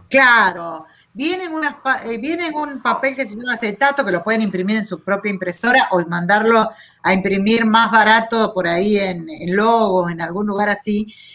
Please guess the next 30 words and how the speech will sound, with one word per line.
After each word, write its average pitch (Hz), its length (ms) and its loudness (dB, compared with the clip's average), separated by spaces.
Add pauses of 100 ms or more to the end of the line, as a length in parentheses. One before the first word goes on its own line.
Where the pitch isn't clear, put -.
(140)
que 247 120 0
imprimen 339 480 4
los 247 120 2
distintos 247 480 -2
mapas 254 380 4
arriba 240 480 0
de, 240 360 0 (240)
eh, 190 300 0
un 208 140 -6
papel 226 540 2
transparente. 143 840 0 (500)
Para 156 220 -2
hacer 254 240 2
eso, 349 400 6
les 226 220 -2
co-, 190 260 0
les 170 160 -4
conviene 190 440 0
primero 262 640 4 (320)
elegir 190 500 -2
bien 254 180 0
los 247 100 4
mapas 240 260 4
que 254 60 0
estén 202 220 -2
todos 214 140 2
en 214 40 2
la 196 80 0
misma 196 220 -2
escala. 127 500 -8